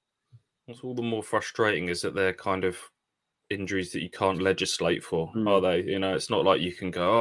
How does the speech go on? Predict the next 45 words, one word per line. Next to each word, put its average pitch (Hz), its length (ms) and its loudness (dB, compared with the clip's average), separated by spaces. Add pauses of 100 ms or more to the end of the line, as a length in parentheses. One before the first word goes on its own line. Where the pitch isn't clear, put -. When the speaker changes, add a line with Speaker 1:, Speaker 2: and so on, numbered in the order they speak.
(120)
Speaker 1:
"Oh, 104 40 2 (400)
they've - 140 -10
got - 200 -10
hamstrings 113 540 4
pinging 104 400 0
left, 110 220 2
right, 107 160 8
and 95 120 -2
centre 104 400 2
and 101 100 0
all 101 140 0
that." 104 220 4
They 90 60 -2
probably 98 280 -4
put - 160 0
in - 80 -2
all 120 160 4
this 110 200 -2
work 101 340 2
into 98 240 -6
the 95 180 -2 (460)
sports - 440 -2
science, 92 460 2
but 87 180 -6
you, 90 140 -8 (160)
you 104 140 -8
know, 95 180 -4
you - 180 -14
can't 107 280 -2
account 110 360 2
for - 60 -8
someone, 107 460 0 (1080)
um, 107 360 4 (120)
you 110 120 0
know, 104 100 0
for - 140 -6
these 107 200 2
injuries 110 380 0
that - 120 0
have, - 140 -6 (140)
have 101 140 -6
happened. 110 500 2
But, - 280 -4
um, 104 320 -2 (1400)
yeah, 117 120 6